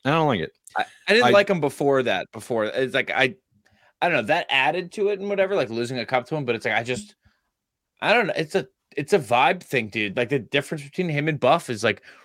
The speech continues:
Speaker 2: really just a vibe thing.
Speaker 1: Buff didn't give a shit. Buff acted like he didn't wanna play hockey. He was just like, "I kinda need to." It's like when someone's, like, seven feet tall, it's like,
Speaker 2: Mm-hmm.
Speaker 1: "I don't really wanna play basketball,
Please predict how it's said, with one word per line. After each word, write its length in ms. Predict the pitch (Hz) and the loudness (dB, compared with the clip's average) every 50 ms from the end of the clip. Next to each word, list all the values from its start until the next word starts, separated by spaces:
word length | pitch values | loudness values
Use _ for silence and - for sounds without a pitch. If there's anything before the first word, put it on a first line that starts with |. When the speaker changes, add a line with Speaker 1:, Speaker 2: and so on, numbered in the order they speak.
| _ - | _ -6
Speaker 2:
really 320 | 95 110 117 131 139 147 143 | -2 0 2 2 2 2 0
just 240 | - 131 127 - | -2 -4 -4 -2
a 40 | 143 | -2
vibe 360 | 120 107 107 117 143 160 143 | 0 2 4 4 4 2 0
thing. 140 | - - - - _ _ _ - | -4 -14 -20 -20 _ _ _ -8
Speaker 1:
Buff 240 | - - 90 - - | -6 -6 -6 -6 -4
didn't 180 | - 151 120 | -4 -4 -4
give 140 | - - - | -4 -6 -8
a 60 | - | -8
shit. 320 | - - - 69 55 - - | -8 -8 -8 -8 -8 -4 0
Buff 200 | 104 107 - 120 113 | 0 0 0 0 0
acted 460 | 127 117 117 120 120 107 101 - - 107 | 0 0 2 4 4 2 2 2 0 0
like 120 | 101 95 | 0 -2
he 60 | 107 95 | 0 0
didn't 200 | 90 95 90 82 | 0 0 0 0
wanna 220 | 82 85 78 78 | -2 -2 -2 -4
play 180 | 76 - - - | -6 -8 -8 -6
hockey. 520 | - 67 69 73 - - 69 - - - - | -4 -4 -2 -4 -4 -6 -8 -10 -10 -12 -12
He 80 | 90 | -12
was 140 | 78 73 71 69 | -12 -10 -12 -12
just 120 | - - | -10 -10
like, 140 | - 64 73 | -8 -8 -6
"I 80 | 92 | -6
kinda 260 | - - 98 95 87 78 | -4 -4 -4 -4 -4 -6
need 260 | 80 82 82 82 - | -6 -8 -8 -8 -6
to." 260 | - 80 85 87 87 - _ - - - - - - - _ _ _ _ _ _ _ _ - | -4 -4 -4 -4 -6 -10 _ -20 -20 -20 -20 -20 -20 -20 _ _ _ _ _ _ _ _ -10
It's 120 | 113 - | 0 2
like 100 | 127 120 | 2 4
when 100 | 120 110 | 4 2
someone's, 180 | - 127 117 110 | 2 2 2 2
like, 100 | 107 - | 0 2
seven 240 | - - 110 95 | 2 2 0 2
feet 140 | 95 104 95 | 0 -4 -2
tall, 220 | - 101 92 87 87 | 0 2 2 2 0
it's 80 | 120 | 0
like, 80 | 107 98 | -4 -4
Speaker 2:
Mm-hmm. 80 | 110 | -2
Speaker 1:
"I 20 | 110 | -2
don't 40 | 87 | -2
really 140 | 78 78 78 | -2 -4 -6
wanna 140 | 71 57 - | -6 -8 -6
play 140 | - 58 | -8 -8
basketball, 600 | 50 - - - - - - - - - - - | -6 -8 -8 -10 -10 -12 -12 -12 -12 -12 -14 -14